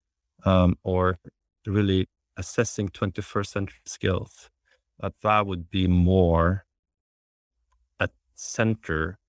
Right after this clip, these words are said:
for, you know, progressive institutions, that they actually seeing that, no, it's not just about quality improvements, you know, that you get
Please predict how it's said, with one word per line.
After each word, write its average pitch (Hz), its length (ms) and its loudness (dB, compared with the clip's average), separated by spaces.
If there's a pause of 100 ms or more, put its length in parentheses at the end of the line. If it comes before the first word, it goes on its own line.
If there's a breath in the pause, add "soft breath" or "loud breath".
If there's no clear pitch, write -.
(320)
for, 87 840 -2
you 92 120 0
know, 85 280 -2 (160)
progressive 92 480 -4
institutions, 87 960 -6 (340 soft breath)
that 98 200 -4
they 101 160 0
actually 98 400 -2
seeing 90 420 0
that, 85 260 -2
no, 123 300 2
it's - 220 -4
not 78 200 -6 (140)
just - 400 -4
about 85 340 -6
quality 90 460 -4
improvements, 85 800 -4
you 82 80 -2
know, 87 160 0
that - 140 -4
you 90 120 -6
get 87 180 -4